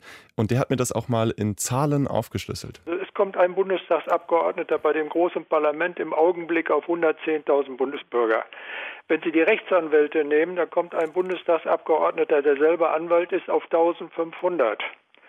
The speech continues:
Speaker 2: Bei den Ärzten und Lehrern ist er einer auf dreißigtausend, bei den Pflegekräften einer auf dreihunderttausend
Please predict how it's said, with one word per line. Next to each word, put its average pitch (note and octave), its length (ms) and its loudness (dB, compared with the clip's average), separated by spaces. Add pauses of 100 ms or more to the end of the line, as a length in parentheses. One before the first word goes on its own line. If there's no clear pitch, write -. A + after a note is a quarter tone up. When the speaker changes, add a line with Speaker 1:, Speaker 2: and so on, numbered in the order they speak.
(380)
Speaker 2:
Bei D#3 100 2
den D#3 280 -2
Ärzten F3+ 720 0
und D#3 160 -4
Lehrern F#3 540 4
ist - 180 -16
er D#3 100 4
einer E3 240 0
auf C#3+ 180 2
dreißigtausend, E3 1000 0 (960)
bei E3+ 160 2
den D#3+ 160 2
Pflegekräften F#3+ 1040 -2
einer E3+ 280 2
auf D3+ 200 2
dreihunderttausend E3 1160 2